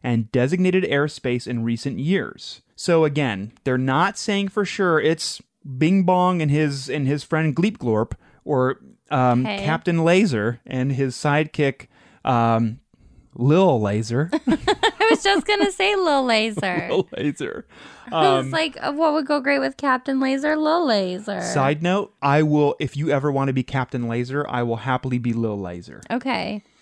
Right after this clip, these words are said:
Speaker 1: Uh, but yeah, they're not saying that, "Hey everyone, mass hysteria, this is for sure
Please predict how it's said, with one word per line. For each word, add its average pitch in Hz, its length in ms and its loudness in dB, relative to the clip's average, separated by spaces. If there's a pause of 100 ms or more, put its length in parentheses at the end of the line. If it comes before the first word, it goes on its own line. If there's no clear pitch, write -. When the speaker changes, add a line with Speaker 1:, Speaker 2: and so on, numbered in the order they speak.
(140)
Speaker 1:
Uh, 127 300 0
but 147 340 -4
yeah, 156 140 4
they're 143 120 0
not 165 240 0
saying 175 400 0
that, 127 300 0 (380)
"Hey 175 180 0
everyone, 151 480 2
mass 135 280 0
hysteria, 143 520 2
this 131 180 -2
is 135 120 -6
for - 180 -4
sure 165 680 0